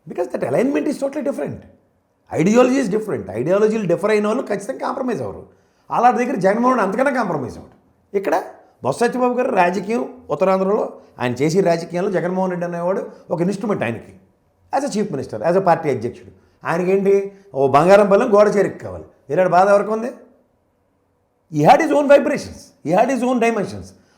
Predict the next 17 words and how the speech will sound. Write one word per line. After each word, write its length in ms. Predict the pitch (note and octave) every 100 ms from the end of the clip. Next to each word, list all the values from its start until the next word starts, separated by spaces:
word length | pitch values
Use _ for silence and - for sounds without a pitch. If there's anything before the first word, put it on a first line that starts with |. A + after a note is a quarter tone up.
| _ C3
అలాంటి 380 | E3 A#3 B3+ A#3+ A3
నాయకులు 340 | B3+ C4+ C#4 G#3+
జగన్మోహన్ 320 | A3 A#3 A#3
రెడ్డితో 180 | A3+ A3+
ఎలానే 180 | A3 B3 B3
పనిచేయడం 320 | A#3 A#3+ C4 B3+
పని 100 | A#3+
అయిపోతుంది. 240 | A3+ G3 F3+
ఆ 80 | E3+
పాతది 240 | F3 F#3 F#3+
ఒకటి, 200 | F3+ F3+ F#3+ - _ -
ఇప్పుడు 180 | F3 F3
ఈ 20 | F3
కొత్త 160 | D#3+ D#3+ D#3
కథ, 100 | F#3+ F#3
దీని 140 | F3 D#3
డైరెక్షన్లో 400 | E3+ E3+ F3